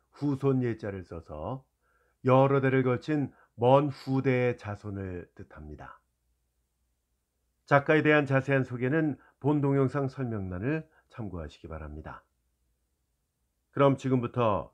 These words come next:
작품 만나보시죠. 묘예,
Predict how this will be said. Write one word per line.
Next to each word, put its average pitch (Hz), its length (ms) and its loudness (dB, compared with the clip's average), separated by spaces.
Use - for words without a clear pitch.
작품 110 720 -8
만나보시죠. 90 800 -10
묘예, 113 800 0